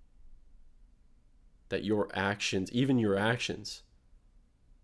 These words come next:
are the consequence of your actions. But every observable factor in your life,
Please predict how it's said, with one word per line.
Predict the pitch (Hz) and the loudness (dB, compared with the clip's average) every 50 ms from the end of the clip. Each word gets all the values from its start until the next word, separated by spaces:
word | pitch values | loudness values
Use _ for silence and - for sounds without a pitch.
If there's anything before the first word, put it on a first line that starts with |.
| - - - - - - - - - - - - - - - - | -20 -20 -20 -20 -20 -20 -20 -20 -20 -20 -20 -20 -20 -20 -6 -2
are | 107 101 | 0 0
the | 90 101 | 0 0
consequence | - - - 113 98 92 - - 92 - - 101 85 - | -4 -2 2 2 2 2 2 -2 -4 -4 -4 -4 -2 -2
of | - 87 90 | -4 -4 -4
your | 87 85 - | -4 -4 -6
actions. | - - - - - - - - - - - - - - _ _ _ _ - _ _ _ _ _ _ _ _ _ - - - - - - - - - - - - - - - - - - - - - - - - - _ - - _ | -8 -10 -10 -10 -10 -8 -8 -10 -10 -12 -14 -16 -20 -20 _ _ _ _ -20 _ _ _ _ _ _ _ _ _ -20 -20 -20 -20 -20 -20 -20 -20 -20 -20 -20 -20 -20 -20 -20 -20 -20 -20 -20 -20 -20 -20 -20 -20 -20 _ -20 -8 _
But | - 113 - - - - | 0 2 2 0 2 4
every | 110 123 127 139 147 151 156 156 160 156 156 - - _ _ _ _ _ - - - - - - _ _ - _ _ - | 4 4 4 4 2 2 2 2 2 0 -2 -8 -16 _ _ _ _ _ -20 -20 -20 -20 -20 -20 _ _ -20 _ _ -2
observable | 113 104 104 104 107 110 113 120 123 131 143 127 131 139 127 | 0 0 2 0 4 4 4 4 4 4 0 0 0 0 -2
factor | - - 123 117 113 110 - - 107 - - | 0 -2 -2 -2 -2 -4 -4 -4 -4 -4 -2
in | - 110 104 | -2 0 0
your | 107 110 104 | 2 2 2
life, | 101 98 87 80 - - - | 0 0 -2 -4 -6 -10 -16